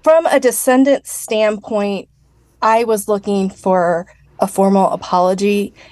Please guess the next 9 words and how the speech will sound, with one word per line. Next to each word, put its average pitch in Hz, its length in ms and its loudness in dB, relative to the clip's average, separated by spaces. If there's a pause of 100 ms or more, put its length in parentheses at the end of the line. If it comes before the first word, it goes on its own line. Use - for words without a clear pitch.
and 190 140 0
an 180 100 0
acknowledgement 254 1000 0
that 180 380 -2 (240)
my 208 240 2
ancestor 196 760 0
and 185 260 -4
those 185 300 0
hanged 185 560 -4